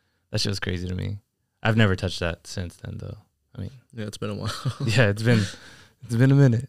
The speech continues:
Speaker 1: you know?
Speaker 2: You know what's funny
Speaker 1: <laughs>
Speaker 2: is, uh, what was it, like, just this last year, I tried going out there on the track and running a mile and just like, "Oh, like, what could I get?" And in
Speaker 1: Oh
Speaker 2: my
Speaker 1: my
Speaker 2: head, like,
Speaker 1: God.
Speaker 2: I'm running around like, "Oh, yeah, this gotta be, like, a six-minute mile at least."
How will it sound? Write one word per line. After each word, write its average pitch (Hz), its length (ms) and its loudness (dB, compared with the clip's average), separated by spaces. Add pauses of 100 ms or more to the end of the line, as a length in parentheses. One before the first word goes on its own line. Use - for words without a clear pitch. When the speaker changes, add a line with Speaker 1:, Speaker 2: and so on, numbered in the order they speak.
(100)
Speaker 1:
you 117 120 -6
know? 117 80 4
Speaker 2:
You 120 60 6 (260)
know 127 80 -4
what's 143 100 -4
funny 113 280 0
Speaker 1:
<laughs> 104 80 0
Speaker 2:
is, 95 260 -8 (100)
uh, 92 340 -6 (1160)
what 110 100 -4
was 101 180 -2
it, 98 140 -6
like, 95 240 -6 (280)
just 110 180 -4
this 117 160 -4
last 107 220 -4
year, 98 220 -4
I 101 60 -4
tried 101 320 -4 (240)
going 104 180 -6
out 98 120 -6
there 101 100 -4
on 98 140 -4
the - 40 -12
track 92 240 -8
and 90 140 -6
running 90 240 -6
a - 20 -10
mile 90 360 -8 (180)
and 92 100 -10
just 95 100 -14
like, 87 200 -8
"Oh, 104 120 -8
like, 92 140 -10
what 95 140 -8
could 95 100 -10
I 92 40 -10
get?" 98 260 -8 (760)
And 95 240 -2
in 80 80 -10 (240)
Speaker 1:
Oh - 60 -4
Speaker 2:
my - 60 2
Speaker 1:
my 139 140 4
Speaker 2:
head, 120 220 4
like, 113 100 2
Speaker 1:
God. 117 80 2
Speaker 2:
I'm 113 100 4
running 107 180 2
around 95 320 -2
like, 95 240 -6
"Oh, 113 200 -4
yeah, 95 100 -6
this 104 200 -8
gotta 104 200 -4
be, 95 100 -4
like, 90 160 -8
a 90 40 -8
six-minute - 460 -6
mile 90 240 -6
at - 100 -10
least." 101 340 -10